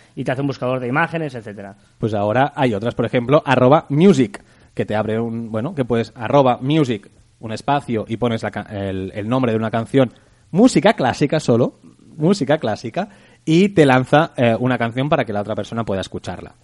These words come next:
Speaker 1: Vale, arroba sticker, que es un buscador de stickers, eh, que eso también será muy útil.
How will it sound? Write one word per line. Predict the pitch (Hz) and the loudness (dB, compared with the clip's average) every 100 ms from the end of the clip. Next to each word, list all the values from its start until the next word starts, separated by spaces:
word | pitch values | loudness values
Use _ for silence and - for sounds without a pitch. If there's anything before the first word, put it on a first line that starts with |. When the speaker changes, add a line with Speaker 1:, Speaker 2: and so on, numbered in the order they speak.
| _ _ _ _ - | _ _ _ _ -20
Speaker 1:
Vale, | 110 98 104 | -16 -12 -10
arroba | 113 123 123 | -6 -6 -6
sticker, | - 196 202 214 | -4 -4 -2 -2
que | 143 | -4
es | 110 | -10
un | 110 | -10
buscador | 107 107 104 | -10 -10 -10
de | 107 | -12
stickers, | - 160 143 185 202 - | -4 -4 -2 -4 -6 -14
eh, | 117 107 | -12 -14
que | 104 98 101 98 98 | -16 -16 -14 -14 -16
eso | - 110 | -10 -8
también | 107 113 107 | -6 -8 -8
será | 120 120 113 | -8 -6 -4
muy | 123 139 | -2 0
útil. | 185 208 220 269 | 0 0 -4 -6